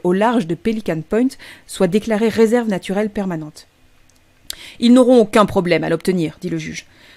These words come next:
Vous pourrez vous occuper de l'aspect juridique pour eux. Je préférerais que ce soit pro bono, mais bien entendu, c'est vous qui décidez.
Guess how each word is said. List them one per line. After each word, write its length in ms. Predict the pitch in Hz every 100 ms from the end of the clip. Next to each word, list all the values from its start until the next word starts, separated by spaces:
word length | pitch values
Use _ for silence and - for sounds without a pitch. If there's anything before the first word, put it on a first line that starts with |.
| _
Vous 80 | -
pourrez 180 | 233 269
vous 220 | 220 220
occuper 340 | 233 214 202 214
de 80 |
l'aspect 300 | 170 165 -
juridique 420 | 190 202 190 240 -
pour 160 | 285
eux. 80 | 277 - - - _
Je 120 | 208 240
préférerais 400 | 240 240 226 226
que 80 |
ce 100 | 220
soit 280 | 202 214 196
pro 260 | 185 - 214
bono, 320 | 202 202 190
mais 160 | 160 170
bien 180 | 196
entendu, 400 | 190 175 190 190
c'est 180 | 147 -
vous 120 | 165
qui 120 | 165 156
décidez. 360 | 151 170 160